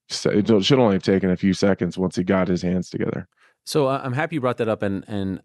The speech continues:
Speaker 2: I rarely get into the technical stuff. Obviously love it, but that's not my, my domain. But I was just curious about that finish, and I wanted to ask you about it because they were even talking about on the broadcast.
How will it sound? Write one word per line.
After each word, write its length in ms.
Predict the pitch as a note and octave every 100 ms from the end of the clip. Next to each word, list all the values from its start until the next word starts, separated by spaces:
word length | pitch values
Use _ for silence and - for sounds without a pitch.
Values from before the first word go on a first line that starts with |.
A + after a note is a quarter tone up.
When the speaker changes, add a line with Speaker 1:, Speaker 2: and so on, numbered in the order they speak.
| -
Speaker 2:
I 160 | G2+
rarely 460 | G2 G#2 A#2+ B2 A#2+
get 160 | A2+
into 180 | A2 -
the 100 | G2+
technical 460 | G2 A2 - A2+ G#2+
stuff. 360 | - A#2+ A#2 -
Obviously 420 | G2 F#2+ - F#2+
love 280 | F2+ G#2 G2+
it, 160 | F#2
but 180 | E2+ F2
that's 240 | F#2 F2 -
not 180 | F#2
my, 440 | C2 F2 E2+ E2+ -
my 460 | - E2+ E2 D#2+ D#2+
domain. 540 | - F2+ F2+ F#2 A#2+ C3+ - _ _
But 80 | B2
I 40 | C3+
was 100 | C3
just 180 | F#3+
curious 320 | - E3+ D#3+ -
about 220 | A#2 A#2+
that 180 | G#2 -
finish, 480 | A#2+ G2+ - - - -
and 80 | G2+
I 40 |
wanted 160 | G#2 G#2+
to 80 | E2+
ask 220 | A2 -
you 40 |
about 220 | G2 F2+ F2
it 80 |
because 380 | D#2+ G2+ G#2+ F#2+ - _ _
they 80 | B2
were 80 | D#3+
even 160 | F3
talking 280 | D3+ C#3 C#3+
about 160 | B2 A#2
on 60 | G#2
the 60 |
broadcast. 560 | F#2 B2 B2+ A2 F2